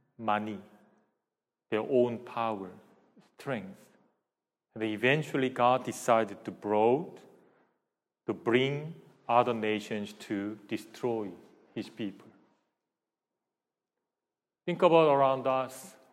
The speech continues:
world. People pursue material things, especially money.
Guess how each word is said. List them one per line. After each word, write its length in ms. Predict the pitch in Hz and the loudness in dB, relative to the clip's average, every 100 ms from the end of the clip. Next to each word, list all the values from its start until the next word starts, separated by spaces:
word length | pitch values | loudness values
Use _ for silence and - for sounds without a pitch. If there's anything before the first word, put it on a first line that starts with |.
| - | -8
world. 440 | 120 120 123 113 - - - _ _ _ _ _ _ _ _ _ _ _ _ _ _ _ _ _ _ _ _ _ | 2 4 6 2 -2 -18 -20 _ _ _ _ _ _ _ _ _ _ _ _ _ _ _ _ _ _ _ _ _
People 320 | 180 180 185 180 | -2 0 2 0
pursue 840 | - - - 175 147 131 139 156 - _ _ _ _ _ _ _ _ _ _ _ _ _ _ _ _ _ _ _ _ _ _ _ _ _ _ _ _ _ _ _ - | -2 -10 -4 -2 -2 -2 -8 -10 -18 _ _ _ _ _ _ _ _ _ _ _ _ _ _ _ _ _ _ _ _ _ _ _ _ _ _ _ _ _ _ _ -6
material 540 | 110 107 - 139 123 113 | -4 -4 -2 -2 -2 -8
things, 640 | - 123 98 98 - - _ _ | -10 -12 -14 -20 -20 -20 _ _
especially 520 | - - 117 - 107 | -12 -6 -6 -6 -10
money. 420 | 101 98 104 107 | -8 -8 -8 -10